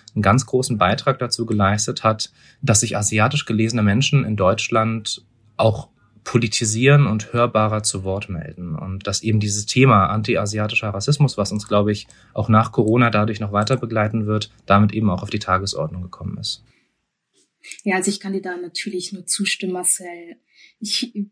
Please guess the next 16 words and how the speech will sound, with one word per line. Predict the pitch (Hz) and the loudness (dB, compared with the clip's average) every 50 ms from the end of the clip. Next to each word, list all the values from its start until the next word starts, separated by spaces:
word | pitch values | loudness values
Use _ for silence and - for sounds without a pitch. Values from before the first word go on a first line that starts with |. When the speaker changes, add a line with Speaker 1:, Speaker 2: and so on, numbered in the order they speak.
| _ _ _ _ _ _ - - - | _ _ _ _ _ _ -16 -12 -4
Speaker 2:
kann | - 202 196 208 | -2 2 4 4
dazu | 208 202 208 - - - 196 | 4 4 0 -4 -6 -4 -6
eigentlich | 180 180 180 180 175 - 202 - - | -6 -6 -6 -8 -8 -10 -12 -6 -4
nicht | 196 202 - | -4 -2 -2
mehr | 208 190 190 | -2 -4 -4
viel | - - 196 185 | -8 -10 -8 -8
sagen, | - 185 170 175 185 190 185 175 | -8 -8 -8 -8 -8 -10 -10 -12
außer | - 165 - - | -12 -12 -12 -12
dass | 208 180 165 - | -10 -10 -8 -6
ich's | 196 185 180 - - - _ _ _ _ _ _ _ | -6 -6 -6 -8 -10 -10 _ _ _ _ _ _ _
super | - 196 208 202 220 | 2 2 4 4 4
bemerkenswert | 208 196 180 180 180 175 185 202 - 208 - - - 196 175 175 175 - | 0 0 0 -2 -2 -4 -6 -10 -10 -6 -6 -4 -2 -2 -4 -4 -6 -8
finde, | - - 175 170 170 170 165 160 160 | -10 -8 -6 -6 -6 -6 -8 -10 -6
einfach, | 165 160 156 160 - - 170 165 165 165 165 - - _ _ _ _ _ _ _ _ | -6 -8 -8 -8 -14 -18 -20 -16 -16 -16 -16 -16 -20 _ _ _ _ _ _ _ _
wie | - 175 | -6 -4
schnell | 175 - - - - 190 180 180 185 185 180 180 180 165 - | -2 0 0 0 0 -2 -4 -4 -4 -6 -8 -10 -10 -12 -14